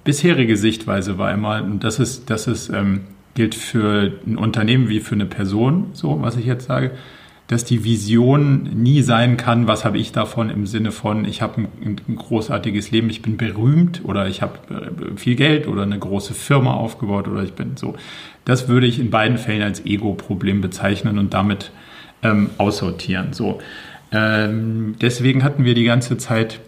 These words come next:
also was heißt die ganze Zeit, un-, unsere Aussage ist, dass eine Vision für eine Firma und für eine Person nicht mich selber enthält, also kein Bild von mir zeichnet, sondern den Beitrag zu etwas.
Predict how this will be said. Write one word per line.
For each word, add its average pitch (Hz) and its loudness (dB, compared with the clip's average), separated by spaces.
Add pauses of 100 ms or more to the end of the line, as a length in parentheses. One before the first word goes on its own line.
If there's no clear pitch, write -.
(920)
also 92 -4
was 90 -10
heißt 98 -8
die 104 -8
ganze 98 -2
Zeit, 107 -2
un-, 113 -2
unsere 117 0
Aussage 110 2
ist, 120 0
dass - -2
eine 104 2
Vision 104 2
für 127 -4
eine 101 0
Firma 123 2
und 104 -2
für - -6
eine 101 0
Person 104 -2 (840)
nicht 127 2
mich 113 2
selber 117 0
enthält, 135 2
also 104 -2
kein 107 -4
Bild 110 2
von 104 -4
mir 120 0
zeichnet, 135 -2 (320)
sondern 113 2
den 107 2
Beitrag 101 0
zu 120 0
etwas. - -6